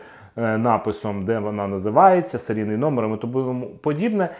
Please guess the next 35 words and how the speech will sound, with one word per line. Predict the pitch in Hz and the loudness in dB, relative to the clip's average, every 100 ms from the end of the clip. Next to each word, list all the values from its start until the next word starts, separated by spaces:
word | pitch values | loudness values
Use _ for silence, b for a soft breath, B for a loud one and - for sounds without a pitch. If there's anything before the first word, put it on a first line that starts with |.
| B B | B B
Тут | 196 233 | 0 2
може | 123 131 147 110 | 2 0 0 -2
бути | 101 110 - | -2 -4 -4
код | - 104 | -2 -2
верифікації. | 98 98 98 104 - 98 - 95 | 0 -2 -2 -4 0 0 0 -8
Вводимо | 92 90 120 131 110 104 | -8 -2 2 2 2 0
його | 104 110 180 - - | -2 0 0 -2 -2
і | 175 | -2
перевіряємо, | 135 117 107 107 98 92 87 85 | 0 0 0 0 2 0 -4 -8
чи | - - 123 | -10 -6 -4
підійшов | 117 98 104 - 190 | -4 -6 -6 0 0
він, | 156 120 | 2 -4
чи | 107 123 | -6 -6
ні. | 113 92 - | -4 -4 -6
Якщо | 101 104 - - | -8 -6 -2 -2
у | 117 | 0
вас | 101 95 - _ | -2 -4 -10 _
коду | - 127 101 | 2 2 2
немає, | 92 95 104 170 202 - | -4 -2 2 2 0 -4
дивимось | 110 98 120 139 139 95 | -4 -4 -4 -6 -8 -8
відео | 92 98 92 | -4 -2 0
далі | 92 87 87 - | -2 -2 -6 -10
і | |
підписуємось | 160 107 - 101 - 113 104 - | -8 -8 -8 -10 -6 -6 -6 -8
на | 90 | -10
канал. | - 92 85 - - - | -6 -4 -4 -6 -16 -6
Друге, | 120 160 190 123 | 4 10 10 8
що | 104 - | 2 0
може | 139 127 104 | 2 2 0
бути, | 107 143 220 196 170 B B | 2 4 4 4 0 B B
це | - 196 | 0 2
ви | 180 | 2
можете | 151 160 165 143 | 0 0 0 -2
ввести | 110 104 139 156 - 120 | -2 2 2 2 -2 -2
літери | 120 143 151 | 0 -2 2